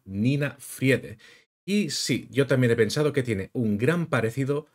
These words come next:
a Lila de Cirrus, un personaje que si ya habéis visto las anteriores entregas de la saga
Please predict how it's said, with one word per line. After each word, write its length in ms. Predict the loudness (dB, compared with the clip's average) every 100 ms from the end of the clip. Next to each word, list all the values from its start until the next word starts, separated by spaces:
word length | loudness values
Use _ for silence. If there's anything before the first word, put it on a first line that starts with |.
| _ _ -4
a 240 | -2 -2 -4
Lila 400 | 2 2 2 -2
de 280 | -4 0 0
Cirrus, 540 | 0 -2 -4 -16 -4
un 120 | 0
personaje 500 | 0 0 0 2 2
que 160 | 2 -2
si 160 | -2
ya 140 | -2 0
habéis 200 | 2 0
visto 260 | -4 -2
las 180 | -4 -4
anteriores 720 | -6 -4 2 2 2 -6 -10 _ _ _ _
entregas 640 | -2 0 4 2 2 -10 -10
de 220 | -4 -2
la 120 | -2
saga 380 | -2 -2 -2 -4